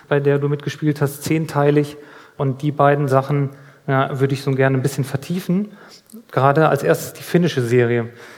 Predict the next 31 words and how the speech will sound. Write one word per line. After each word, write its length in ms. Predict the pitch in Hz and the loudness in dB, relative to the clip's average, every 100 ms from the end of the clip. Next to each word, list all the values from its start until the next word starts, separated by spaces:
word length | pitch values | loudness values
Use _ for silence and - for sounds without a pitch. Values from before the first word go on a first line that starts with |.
| - _ | -20 _
Die 200 | 151 151 156 | -2 0 0
hab 200 | 139 143 | 0 0
ich 160 | 175 | 0
als 140 | 170 - | 2 4
letztes 320 | 165 165 - | 2 2 -4
geguckt 400 | 170 190 190 - | -2 -2 -2 -8
und, 400 | 147 143 143 - | -2 -2 -2 -4
äh, 320 | 151 139 139 143 - - | -2 -2 -2 -6 -14 -8
und 240 | 147 139 - | -4 -4 -2
fand 240 | 147 151 | -2 0
sie 240 | 156 151 156 - | -2 -2 -4 -10
total 380 | - - 139 | -10 0 2
heftig 440 | 143 156 156 156 - | 4 0 0 -6 0
deswegen, 640 | 151 151 160 160 160 156 - _ - - _ | 0 0 -2 -2 -4 -8 -16 _ -20 -20 _
weil 360 | 135 135 139 156 | 0 4 4 2
du 120 | 147 | 0
eine 200 | 147 143 | 0 -2
Terroristin 640 | 135 143 127 143 165 196 | 2 2 4 2 2 0
spielst. 460 | 185 - 180 214 - | 0 -2 2 2 0
Im 80 | 143 | 4
Grunde 220 | 139 180 | 6 6
ist 80 | 165 | 4
sie 80 | 170 | 2
eine 120 | 160 | 2
Terroristin 440 | 151 139 170 196 | 2 4 4 2
beziehungsweise 520 | 143 165 147 147 147 | 2 0 2 2 4
eine 160 | 147 147 | 2 0
Frau, 420 | 127 - 147 156 - - - | 0 2 4 4 -2 -14 -4
die 40 | |
Terroristinnen 760 | 135 147 135 127 151 - 151 143 | 2 2 4 4 2 2 2 2
ausbildet. 800 | - 156 151 - 135 123 117 - | 2 2 2 4 6 6 4 -4